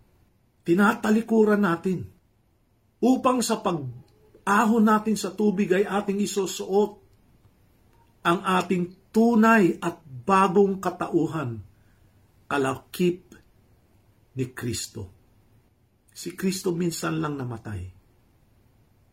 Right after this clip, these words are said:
Di nga siya nakayanan eh.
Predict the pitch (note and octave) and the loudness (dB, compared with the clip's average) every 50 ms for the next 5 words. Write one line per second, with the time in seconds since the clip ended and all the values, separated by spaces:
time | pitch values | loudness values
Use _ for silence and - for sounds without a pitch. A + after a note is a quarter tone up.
0 | _ _ _ _ _ _ _ _ _ _ _ _ _ _ _ _ _ _ C3 B2+ | _ _ _ _ _ _ _ _ _ _ _ _ _ _ _ _ _ _ 2 6
1 | D#3+ E3+ E3 E3+ F3 E3+ D#3+ - - D#3+ D#3+ D#3+ - - D#3 D#3 D#3 D#3 D#3 D3+ | 6 8 8 8 6 6 4 2 -2 -2 -2 -2 -2 -2 0 0 2 2 2 2
2 | D#3+ F#3+ G3 D#3 B2+ G#2 | 2 2 2 0 -4 -6